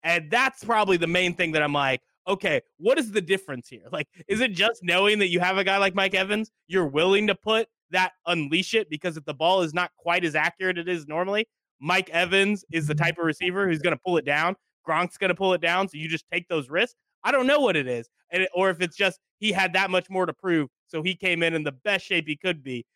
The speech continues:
But that's probably been the most surprising. I just also don't know if that's going to be the big enough difference to get you over when we've seen them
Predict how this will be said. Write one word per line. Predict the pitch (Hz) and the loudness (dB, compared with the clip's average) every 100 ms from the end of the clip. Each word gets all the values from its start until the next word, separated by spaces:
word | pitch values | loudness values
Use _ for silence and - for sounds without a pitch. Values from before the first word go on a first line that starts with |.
| _ _ | _ _
But | 165 151 135 _ 143 | -4 -2 -4 _ -2
that's | 180 190 - | -2 -2 -2
probably | 196 180 175 | -2 2 2
been | 170 | 2
the | 156 | 0
most | 147 208 262 - | 0 0 0 -2
surprising. | 175 170 156 139 131 131 120 _ _ - | -8 -2 0 0 -4 -6 -8 _ _ -4
I | 185 | -2
just | 180 | 2
also | 185 190 180 | 0 2 0
don't | 180 170 | 2 2
know | 170 | 0
if | 156 | 0
that's | 175 175 - | 0 -2 -2
going | 170 156 | -2 -2
to | |
be | 147 165 | -2 -4
the | 147 | -4
big | 160 156 | -4 -2
enough | 151 131 | -4 -4
difference | 165 160 160 143 | -8 -6 -6 -8
to | 147 | -8
get | 147 139 | -10 -6
you | 156 | 0
over | 190 143 131 - _ - | 0 0 -6 -8 _ -4
when | 175 175 | -2 0
we've | 156 | 0
seen | - - 214 190 | -4 -2 0 2
them | 165 147 | 2 0